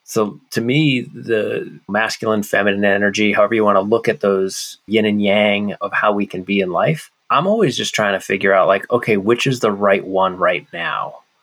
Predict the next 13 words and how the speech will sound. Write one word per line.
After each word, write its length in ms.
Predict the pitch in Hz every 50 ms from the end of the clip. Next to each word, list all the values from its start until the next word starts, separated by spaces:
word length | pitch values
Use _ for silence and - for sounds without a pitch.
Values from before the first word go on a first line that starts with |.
| _ _
'Cause 320 | - 104 104 98 95 95
situations 640 | - - 135 - - 123 117 113 110 - 113 107 101
are 80 | 104 98
gonna 160 | 101 98 92
dictate 400 | 92 98 92 - - - 92 -
something 260 | - 101 87 - 104
else. 140 | 98 92 -
And 140 | - 107 110
if 100 | 107 -
I've 180 | 120 120 117
got 240 | - 139 147 - -
great 320 | - 160 156 139 104 78 92
range, 680 | 98 107 131 151 120 87 82 78 80 - - - -